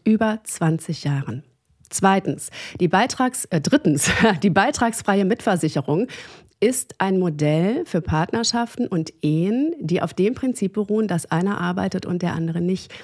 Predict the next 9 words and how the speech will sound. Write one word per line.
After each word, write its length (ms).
Für 100
solche 380
Fälle 320
ist 160
diese 160
Änderung 340
vorgesehen. 580
Und 240
ja, 360